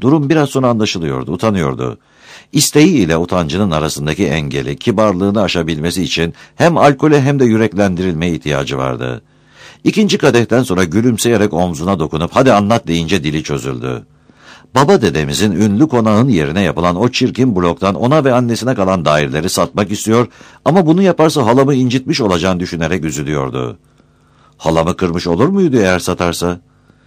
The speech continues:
Düşüncesini uygulamaya koymadan bir süre beklemişti. Bir süre demekle kibarca halamın geciken ölümünü kastediyordu.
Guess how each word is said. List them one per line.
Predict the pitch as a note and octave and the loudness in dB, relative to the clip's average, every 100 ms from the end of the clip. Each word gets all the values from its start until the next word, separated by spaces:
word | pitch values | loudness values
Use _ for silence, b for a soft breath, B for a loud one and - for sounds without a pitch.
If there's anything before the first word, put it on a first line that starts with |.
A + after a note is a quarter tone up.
| b b b | b b b
Düşüncesini | C3 D#3 G3+ F3 E3 E3+ | -4 0 2 2 2 2
uygulamaya | D3+ C#3+ C#3+ C3 C3 C3 | 2 4 4 4 2 2
koymadan | C#3 B2+ D2 D2 E2+ | 2 2 0 -2 0
bir | B2+ D3 | 0 -2
süre | F2+ F2 | 0 -2
beklemişti. | D#2 D2 D2 C#2 - C2 B1+ A1+ b b - | -2 -4 -4 -4 -8 -8 -8 -10 b b -2
Bir | G3+ | 0
süre | E3+ B2 C3+ | 0 0 0
demekle | D#2 D#2+ G2+ D2 | 2 -2 -2 -4
kibarca | - F#2 A#2+ F#2 D#2 | -4 0 2 2 0
halamın | D#2+ F2+ E2+ G2 | 0 0 0 -2
geciken | F2+ F2+ G2+ B2 | -2 -4 -2 -2
ölümünü | F#2+ F2 E2+ G2+ | 0 -2 -2 -4
kastediyordu. | E2+ D#2+ D2 C2+ C#2 B1+ B1+ | -4 -4 -6 -6 -6 -6 -8